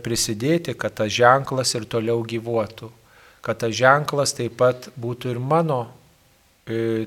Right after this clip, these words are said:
tarnystės, mano solidarumo ženklas, nes kiekvienas, kas prisideda prie Marijos radijo, ar ateidamas į laidą, ar savanoriaudamas, ar aukodamas auką, tas žmogus prisideda, kad tas ženklas išliktų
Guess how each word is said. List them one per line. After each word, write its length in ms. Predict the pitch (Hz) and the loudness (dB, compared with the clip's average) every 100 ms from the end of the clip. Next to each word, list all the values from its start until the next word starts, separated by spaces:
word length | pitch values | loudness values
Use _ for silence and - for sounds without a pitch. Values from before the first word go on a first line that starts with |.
| - | 0
tarnystės, 840 | 117 113 120 160 151 - 104 - | 0 0 -2 -2 -2 -2 -4 -4
mano 420 | 113 117 117 113 | -2 -2 0 -2
solidarumo 800 | 107 - 117 120 123 135 165 143 | -2 -2 -2 0 2 2 2 0
ženklas, 760 | 107 117 107 104 98 104 95 - - - - - _ - | 2 4 4 2 -4 -6 -6 -8 -12 -20 -20 -20 _ -4
nes 240 | 107 104 | -2 -2
kiekvienas, 640 | - 104 - 131 131 120 - | -4 -6 0 2 2 0 0
kas 280 | 117 110 | 0 0
prisideda 680 | - 113 113 - 165 170 139 | -2 -2 0 2 4 4 4
prie 220 | 131 120 | 0 0
Marijos 540 | 113 117 113 113 107 - | 0 0 0 0 0 4
radijo, 500 | 113 113 107 110 110 | 4 4 2 0 -2
ar 240 | 123 110 | 0 -2
ateidamas 640 | 107 117 113 113 113 107 - | -2 -2 -2 -2 -2 -2 -2
į 120 | 110 | -2
laidą, 460 | 107 139 170 156 147 120 | 4 4 6 4 2 2
ar 100 | 101 | -2
savanoriaudamas, 1120 | - 110 110 110 110 131 156 151 139 127 - | -4 -2 -2 0 4 6 6 4 -2 -2 0
ar 140 | 120 | 0
aukodamas 800 | 113 107 156 175 151 135 123 - | 0 0 4 6 6 2 0 2
auką, 460 | 143 180 175 151 143 143 - - - - _ - | 4 4 4 4 2 0 -18 -20 -20 -20 _ 4
tas 180 | 151 | 4
žmogus 540 | 147 151 147 139 151 - | 4 0 0 2 2 0
prisideda, 760 | - 120 117 - 190 180 131 123 | -2 -2 0 2 2 2 2 2
kad 220 | - 120 | 0 0
tas 140 | 117 107 | -2 2
ženklas 640 | 123 131 156 - 139 131 | 6 6 4 0 0 0
išliktų 640 | 120 - 139 175 175 - | -2 -4 0 -2 -2 -2